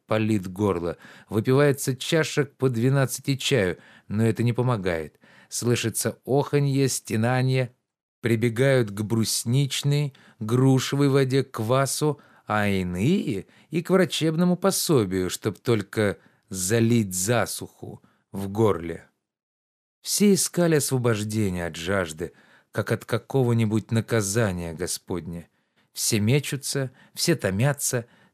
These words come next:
точно караван путешественников в Аравийской степи, не находящий нигде ключа воды. Ребёнок тут, подле маменьки. Он вглядывается в странные окружающие его лица,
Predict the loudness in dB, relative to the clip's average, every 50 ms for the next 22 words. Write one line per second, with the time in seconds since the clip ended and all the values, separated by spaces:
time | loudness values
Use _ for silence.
0 | _ _ 2 2 2 2 0 0 0 0 0 0 0 2 2 4 4 4 2 2
1 | 0 -4 -2 -2 -2 -2 0 0 0 0 0 0 -2 0 0 0 0 0 -2 -4
2 | -2 -2 0 0 0 0 0 0 0 -2 -2 -4 -4 -4 -4 -4 -6 -6 -6 -4
3 | -2 -2 -2 -2 -2 _ _ _ _ _ _ 0 2 2 2 0 0 -2 -2 0
4 | 2 2 2 0 -2 -4 -2 -2 0 -2 -2 -4 -2 0 2 2 2 0 -4 _
5 | _ _ _ _ _ _ -4 -2 -2 -2 -2 -2 0 0 0 2 0 0 -2 -2
6 | -6 -6 -6 -10 _ _ _ _ _ _ _ _ _ _ _ _ _ _ _ -2
7 | 0 0 2 4 4 4 4 4 2 0 -8 _ -4 -4 -4 -4 -8 _ _ -2
8 | 0 2 2 2 2 2 0 -2 -6 -6 -10 -12 -12 -14 -14 -16 -16 -16 _ _
9 | _ _ _ _ _ _ _ _ -2 0 0 0 0 0 2 2 2 2 2 2
10 | 2 0 0 -2 -4 -4 -4 -4 -4 -8 -4 -2 0 0 2 2 0 0 0 0
11 | 0 0 -2 -4 -4 -6 -6 -4 -2 0 0 0 0 -2 -4 -8 -8 -6 -6 -4
12 | -2 -2 -2 0 -2 -2 -2 -4 -4 -4 -4 -4 -6